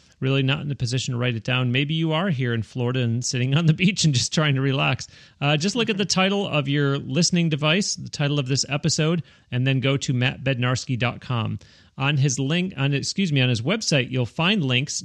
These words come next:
to his social media. There are icons there for Facebook, Twitter, and YouTube. Plus, he is also on Instagram. And, of course, do purchase his music,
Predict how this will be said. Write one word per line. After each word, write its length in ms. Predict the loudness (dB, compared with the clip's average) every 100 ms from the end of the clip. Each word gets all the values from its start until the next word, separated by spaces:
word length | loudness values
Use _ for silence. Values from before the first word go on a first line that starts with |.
| -4
to 180 | 0
his 200 | 2 2
social 340 | 0 0 0 0
media. 460 | 2 2 2 2 -2 -12 _ _
There 220 | -2 0 0
are 120 | 0
icons 460 | -2 2 2 2
there 220 | 0 -2 -2
for 160 | -4
Facebook, 580 | -4 0 0 0 -2 -4
Twitter, 360 | -6 0 2 0
and 220 | 0 0
YouTube. 540 | 0 0 2 2 0 -6 _ _
Plus, 240 | -4 -2
he 120 | 0 0
is 100 | 0
also 440 | -2 -2 0 -2
on 240 | -2 -4 -2
Instagram. 720 | -2 0 -2 0 0 -2 -4 -16 _ _
And, 160 | -2 0
of 80 |
course, 260 | 0 2 2
do 200 | 2 -2
purchase 480 | 0 -2 0 0 2
his 160 | 0
music, 440 | 2 2 0 -4